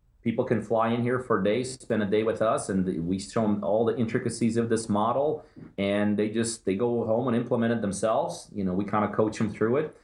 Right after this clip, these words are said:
and some people we'll literally partner with, where we handle all the marketing for them, we qualify the appointments, we coach them through how to build the teams and all that. You know, both. But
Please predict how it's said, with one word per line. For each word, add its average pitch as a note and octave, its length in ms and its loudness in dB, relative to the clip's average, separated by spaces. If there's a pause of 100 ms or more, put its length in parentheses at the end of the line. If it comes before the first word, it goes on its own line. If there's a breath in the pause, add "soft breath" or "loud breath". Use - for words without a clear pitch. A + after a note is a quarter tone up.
(180 soft breath)
and F#2+ 120 2
some D3+ 200 -2
people C3 260 -2
we'll G#2 140 2
literally B2 260 0
partner F2+ 440 -2
with, - 260 -4
where F#2+ 160 2
we F#2+ 160 2
handle G2+ 260 2
all G2 160 2
the A2 80 0
marketing A2+ 520 0
for B2 100 -2
them, A2 220 2
we F#2 100 -2
qualify G#2+ 560 2
the G2 140 0
appointments, G#2+ 640 0 (340 soft breath)
we E2 80 -2
coach A2+ 280 0
them - 140 -2
through A2+ 220 0
how G#2+ 100 2
to G#2 60 2
build G2+ 280 0
the - 60 -6
teams G#2 320 0
and F#2 140 0
all F2+ 140 2
that. - 380 -2 (260 loud breath)
You G2 140 2
know, E2+ 200 0
both. A2 360 0 (320)
But B2+ 320 -2